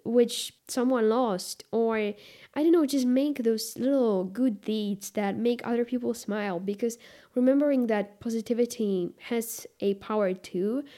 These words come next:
I think is very helpful. I mean, sure, negativity <laughs> is much more powerful, but I think if we all focus on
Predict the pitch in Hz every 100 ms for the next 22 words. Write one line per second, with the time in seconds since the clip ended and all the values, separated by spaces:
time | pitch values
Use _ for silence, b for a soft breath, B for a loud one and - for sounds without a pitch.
0 | B - 240 302 311 254 254 262 240 240
1 | 277 - 175 - - 208 233 233 226 B
2 | B - 311 254 214 190 214 214 214 -
3 | 240 - 180 190 226 226 - 175 185 -
4 | 175 - B B B B B 226 247 262
5 | - - _ _ - 247 254 254 277 277
6 | 240 - _ _ _ _ 254 254 - 240
7 | - 208 240 240 202 220 226 196 175 -
8 | - b b 220 208 208 196